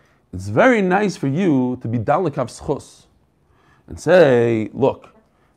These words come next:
these two witnesses are not liars. Uh, maybe he made a mistake, mistake. When he said three, he meant three fifty-nine. That's a beautiful thing. Ben Adam Chaver." But based on this Limud Schus, you're gonna go mur-, kill somebody?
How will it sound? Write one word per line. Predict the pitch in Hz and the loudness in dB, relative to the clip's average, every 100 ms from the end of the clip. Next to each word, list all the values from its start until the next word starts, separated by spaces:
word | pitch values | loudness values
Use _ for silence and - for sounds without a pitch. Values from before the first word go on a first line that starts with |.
| _ | _
these | 127 202 | -2 -2
two | - 175 | -2 0
witnesses | 160 180 143 120 | 0 0 -4 -4
are | 92 | -2
not | 117 151 | -2 -2
liars. | 107 135 196 170 147 131 - _ _ _ _ _ _ _ - | 2 4 4 4 0 -6 -16 _ _ _ _ _ _ _ -8
Uh, | 127 - - _ _ _ _ _ - - | -8 -8 -18 _ _ _ _ _ -20 -8
maybe | 107 208 285 254 | 2 4 6 4
he | 226 | 8
made | 214 | 6
a | 208 | 6
mistake, | 156 196 | -2 -2
mistake. | 175 127 - 226 226 170 | -2 -4 -2 0 2 0
When | 107 | -2
he | 104 | -8
said | 147 139 - | -8 -8 -2
three, | 208 262 214 | 2 4 4
he | 165 | 0
meant | 156 123 | -2 -4
three | 110 | -10
fifty-nine. | 98 - 175 214 180 147 117 _ _ _ | -10 -4 2 4 2 -4 -10 _ _ _
That's | 127 123 | -6 -6
a | |
beautiful | 113 247 175 165 | -2 0 2 0
thing. | - 208 240 160 131 - _ _ _ _ _ _ | -2 -2 0 -2 -6 -10 _ _ _ _ _ _
Ben | 120 123 | -6 2
Adam | 175 202 | 2 2
Chaver." | 170 147 139 196 170 - _ _ _ - | 0 0 2 2 2 -4 _ _ _ 0
But | 151 127 - | 2 2 4
based | 254 285 240 | 4 4 2
on | 196 | 2
this | 165 | 2
Limud | 156 240 214 | 2 2 2
Schus, | - - 269 233 | -2 -4 -2 0
you're | 156 | 0
gonna | 156 | 2
go | 175 190 156 _ | 4 2 -2 _
mur-, | 113 127 196 - - | -4 2 2 0 -2
kill | - 285 | 4 4
somebody? | 320 302 311 294 | 4 4 4 2